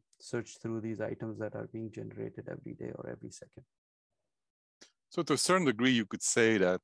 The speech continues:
Speaker 2: software enables innovation, right? The hardware innovation.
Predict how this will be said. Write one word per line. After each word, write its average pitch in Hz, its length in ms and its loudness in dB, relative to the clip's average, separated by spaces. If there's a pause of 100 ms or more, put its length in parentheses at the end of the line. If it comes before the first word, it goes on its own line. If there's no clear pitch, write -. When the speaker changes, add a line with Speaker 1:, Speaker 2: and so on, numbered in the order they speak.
Speaker 2:
software 113 960 2
enables 117 600 6
innovation, 98 640 0
right? 104 220 2
The 104 80 2
hardware 117 440 0
innovation. 101 840 -4